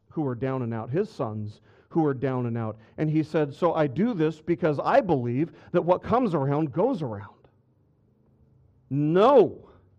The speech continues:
<laughs> no, that is not what this passage is about. That is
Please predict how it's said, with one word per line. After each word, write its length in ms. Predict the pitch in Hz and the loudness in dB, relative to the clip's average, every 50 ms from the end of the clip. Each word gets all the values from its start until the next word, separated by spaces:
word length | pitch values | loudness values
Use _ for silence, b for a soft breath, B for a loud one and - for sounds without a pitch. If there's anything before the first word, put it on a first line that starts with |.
| _ _ _ _ | _ _ _ _
<laughs> 540 | - - - - - _ _ - - _ - | -20 -20 -20 -20 -20 _ _ -20 -20 _ -2
no, 540 | 180 202 240 - - - 196 147 117 104 b b b b b b b b b b | 2 2 2 2 2 0 0 0 0 -4 b b b b b b b b b b
that 220 | 156 180 214 220 | 0 2 4 4
is 180 | 202 180 143 127 | 4 4 4 2
not 540 | 147 156 156 160 170 180 196 226 226 220 - | 0 2 2 4 4 4 4 4 4 0 0
what 180 | 165 151 151 | -2 -4 -2
this 180 | - 151 139 - | -2 -4 -4 -4
passage 580 | - 180 170 160 160 156 - 165 139 117 113 - - | -2 0 2 2 0 -2 -2 -8 -8 -8 -8 -6 -2
is 540 | 170 147 143 139 131 123 113 101 - - - - - | 0 2 2 0 -2 -6 -10 -12 -16 -20 -18 -6 -4
about. 480 | 147 117 147 147 139 135 123 113 120 | -4 -2 0 2 2 2 2 2 0
That 260 | 147 151 180 190 - | 0 0 2 2 2
is 400 | 196 175 175 170 165 156 - - | 2 2 2 2 0 -4 -6 -14